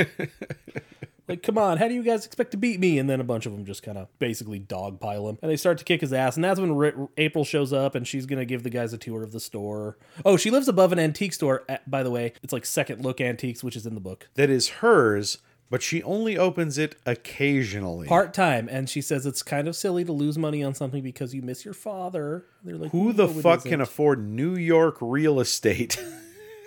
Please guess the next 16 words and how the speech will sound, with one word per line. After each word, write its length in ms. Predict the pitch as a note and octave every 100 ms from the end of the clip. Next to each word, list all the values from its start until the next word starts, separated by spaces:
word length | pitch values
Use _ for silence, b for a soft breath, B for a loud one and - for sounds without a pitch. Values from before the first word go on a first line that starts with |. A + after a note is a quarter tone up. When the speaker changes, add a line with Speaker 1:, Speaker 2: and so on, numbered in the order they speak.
| A4+ G4 A4 A4 - - _ - - B G3+ D#3+
Speaker 1:
that 240 | F3+ F#3
they 140 | F#3+
don't 420 | F#3+ - F#3 F3+ F#3
even 300 | F3+ E3+ D#3+
use? 680 | D#3+ D#3+ C#3 G2+ E2 - - _ _ _ -
Speaker 2:
I 120 | C#3
th-, 260 | - - - - _ _ -
it 140 | D3+ -
seems 500 | - - C#3 G#3 A3+
like 140 | A3+
she 220 | - F3+
owns 260 | E3+ F#3+ F#3+
the 100 | F#3+
whole 160 | F#3+
building. 800 | D3+ A2+ G#2 B2 F3+ F#3 G#3+ A3 _
Speaker 1:
Yeah, 380 | A2+ E3 D3+